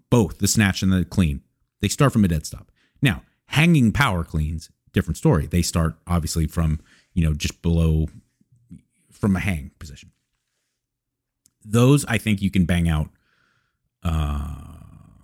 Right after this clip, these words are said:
without resetting as much. You, you still should reset, but any Olympic lift done from the ground especially is, yeah, stop. Stop with the touch and go.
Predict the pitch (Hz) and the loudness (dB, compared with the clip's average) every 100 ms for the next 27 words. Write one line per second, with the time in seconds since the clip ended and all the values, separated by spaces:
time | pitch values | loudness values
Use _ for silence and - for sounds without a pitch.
0 | _ - 98 87 95 95 - 87 120 - | _ -4 -2 -2 -2 -4 -2 0 0 -2
1 | _ _ 92 80 87 139 - - _ _ | _ _ -4 0 2 2 0 -12 _ _
2 | _ _ _ - 98 95 95 85 - 104 | _ _ _ 0 2 4 2 0 -2 -2
3 | - 82 90 117 110 98 - _ _ _ | -4 -6 -4 -4 0 0 -2 _ _ _
4 | _ _ - 156 180 165 135 123 104 107 | _ _ 0 6 6 6 4 4 4 2
5 | 101 - - _ _ - 107 104 95 95 | 2 0 -8 _ _ -6 0 2 2 2
6 | 92 90 80 - 87 - 69 76 - 107 | 2 2 0 -2 -2 -2 -8 -14 -4 -2
7 | 90 _ _ 110 - - 107 - - - | -2 _ _ -8 -4 -4 -4 -8 -20 -8
8 | - 127 131 123 104 - _ _ - 98 | -2 -2 0 -2 -2 -6 _ _ -4 -4
9 | 95 80 69 | -2 -4 -4